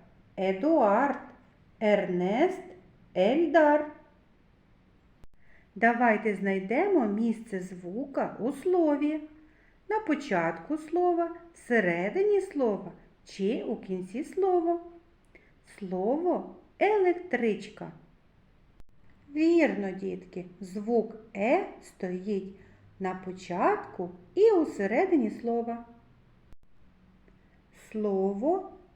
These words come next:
еколог. Де заховався звук Е? Так, на початку слова.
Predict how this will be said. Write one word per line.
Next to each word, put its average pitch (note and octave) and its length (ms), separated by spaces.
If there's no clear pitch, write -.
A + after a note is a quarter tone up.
еколог. E4+ 1160
Де F#4+ 220
заховався C4+ 720
звук D4+ 360
Е? A3+ 240
Так, D4+ 720
на F#3+ 140
початку G#3 680
слова. F4 640